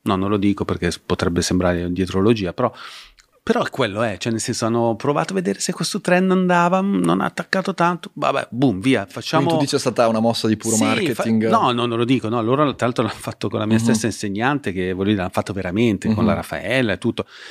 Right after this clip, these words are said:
Speaker 1: però poi non ne hanno più parlato e io so che tutte e due, nessuno dei due medita più, cioè, o quantomeno non meditano quotidianamente dalla,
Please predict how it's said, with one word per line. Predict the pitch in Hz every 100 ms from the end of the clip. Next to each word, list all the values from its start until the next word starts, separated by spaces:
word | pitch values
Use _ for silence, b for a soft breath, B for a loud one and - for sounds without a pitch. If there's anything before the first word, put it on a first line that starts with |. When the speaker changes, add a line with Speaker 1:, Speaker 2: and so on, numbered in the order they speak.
| B -
Speaker 1:
però | 240 -
poi | 165 123
non | 104
ne | 104
hanno | 107
più | 101 104
parlato | 101 120 135 139 123
e | 113
io | 110 101
so | - 98 -
che | -
tutte | - 95
e | 117
due, | 101 107
nessuno | 90 - 85
dei | 85
due | 87 87
medita | 92 95 90 90
più, | 120
cioè, | 131 -
o | 110
quantomeno | 110 107 120 143
non | 120
meditano | 107 113 113 113 113 120 117
quotidianamente | - 104 110 107 107 113 117 120
dalla, | 104